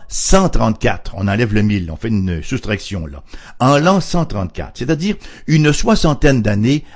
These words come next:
après l'œuvre de l'apôtre Paul, Pline, qu'on appelait Pline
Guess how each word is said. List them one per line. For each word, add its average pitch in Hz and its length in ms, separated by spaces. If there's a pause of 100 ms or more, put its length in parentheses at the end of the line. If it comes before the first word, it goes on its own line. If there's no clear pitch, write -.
(100)
après 113 500
l'œuvre 107 640
de 98 100
l'apôtre 98 480
Paul, 67 500 (720)
Pline, 175 640
qu'on 107 200
appelait 101 300
Pline 117 500